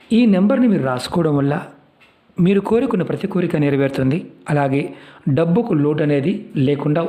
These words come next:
వచ్చే మార్గాలు తెలుస్తాయి. ఎటువంటి నియమ నిబంధన లేదు. చాలామంది మిత్రులు, అక్క చెల్లెళ్ళు ఫోన్లోను, మెయిల్స్లోను అడిగింది ఏంటంటే, "గురువుగారు, మీరు ఉపాయాలు చెప్పారు,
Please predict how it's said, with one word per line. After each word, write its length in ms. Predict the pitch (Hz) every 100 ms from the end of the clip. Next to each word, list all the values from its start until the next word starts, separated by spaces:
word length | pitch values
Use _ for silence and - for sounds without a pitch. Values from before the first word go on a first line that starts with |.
| - -
వచ్చే 260 | 170 - 170
మార్గాలు 440 | 135 143 143 147
తెలుస్తాయి. 380 | 143 135 - - - - - - - - - - - -
ఎటువంటి 380 | 185 202 302 254
నియమ 200 | 180 170
నిబంధన 340 | 160 147 147
లేదు. 300 | 139 127 135 - 165
చాలామంది 420 | 185 226 196 185
మిత్రులు, 600 | 170 - 180 180 131 135
అక్క 160 | 196 -
చెల్లెళ్ళు 520 | 131 147 143 139 - - - - - - -
ఫోన్లోను, 680 | - 165 160 160 139 139 160 - - _ _ _ _
మెయిల్స్లోను 720 | 131 131 151 156 147 135 135 - - - - _ - 147
అడిగింది 300 | 143 156 143
ఏంటంటే, 600 | 139 120 165 120 120 - - - - -
"గురువుగారు, 640 | 147 202 202 180 180 202 - - - _ _ -
మీరు 400 | 160 175 151 185 - _ _
ఉపాయాలు 360 | 156 139 165 160
చెప్పారు, 500 | 139 135 151 139 -